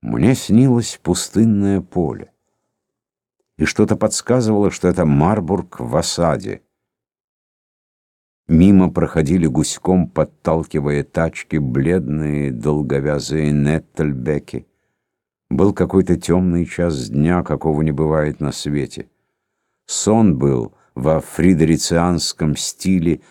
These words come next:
с шансами и земляными укреплениями. На батарейных высотах чуть отличимо рисовались люди с подзорными трубами. Их с физической осязательностью обнимала тишина, какой не бывает на свете.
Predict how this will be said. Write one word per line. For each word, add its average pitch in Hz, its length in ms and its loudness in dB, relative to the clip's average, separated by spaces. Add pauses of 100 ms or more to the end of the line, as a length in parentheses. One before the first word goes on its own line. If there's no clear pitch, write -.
с - 100 -18
шансами 85 920 -2
и 73 40 -2
земляными 76 640 0
укреплениями. 80 1040 -2 (260)
На 85 160 4
батарейных 92 640 2
высотах 92 540 0
чуть - 260 -4
отличимо 87 800 -2
рисовались 82 640 0
люди 87 440 -2
с - 120 -8
подзорными 85 720 -2
трубами. 85 600 -2 (300)
Их 98 240 2
с - 160 -6
физической 113 840 2
осязательностью 90 1120 0
обнимала 73 500 -2
тишина, 80 600 -4
какой 71 340 -8
не 76 240 -2
бывает 76 640 -2
на 65 140 -8
свете. - 600 -10